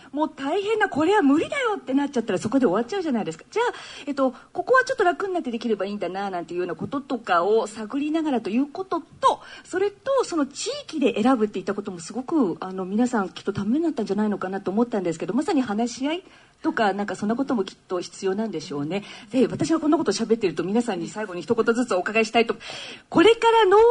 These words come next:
業をやりたい女性へ向けて、皆様から、一応これ農業女子フォーラムということですので、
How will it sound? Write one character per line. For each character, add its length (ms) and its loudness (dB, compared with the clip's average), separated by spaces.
業 320 6
を 80 6
や 160 2
り 160 0
た 220 4
い 260 0
女 180 0
性 440 2
へ 60 4
向 160 0
け 140 -2
て、 160 -8
皆 240 4
様 300 -4
か 120 -4
ら、 140 2
一 180 0
応 40 2
こ 120 0
れ 80 8
農 240 6
業 320 4
女 160 -2
子 160 -4
フ 120 -2
ォ 40 2
ー 20 4
ラ 80 2
ム 100 -6
と 80 -2
い 40 0
う 40 -2
こ 100 -2
と 100 -4
で 100 -4
す 120 -6
の 120 -2
で、 220 2